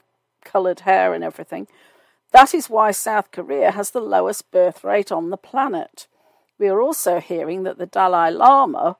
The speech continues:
one of the top Satanists in the world, is being taken down as a part of the coming move to liberate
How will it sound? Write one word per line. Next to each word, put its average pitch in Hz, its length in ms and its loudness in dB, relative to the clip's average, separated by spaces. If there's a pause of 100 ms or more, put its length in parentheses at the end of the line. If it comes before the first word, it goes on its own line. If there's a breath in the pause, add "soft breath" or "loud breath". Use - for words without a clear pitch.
one 175 200 -2
of 160 120 -10
the 156 180 -16
top - 340 0
Satanists 160 760 -6
in 151 140 -8
the 143 80 -12
world, 147 500 -12 (360 soft breath)
is 190 160 -4
being 240 320 -8
taken 214 520 -6
down 202 360 -2
as 180 140 -12
a 180 40 -10
part 214 460 -4
of 196 100 -20
the 180 100 -14
coming 220 440 -8
move 175 280 -10
to - 120 -14
liberate 180 580 -6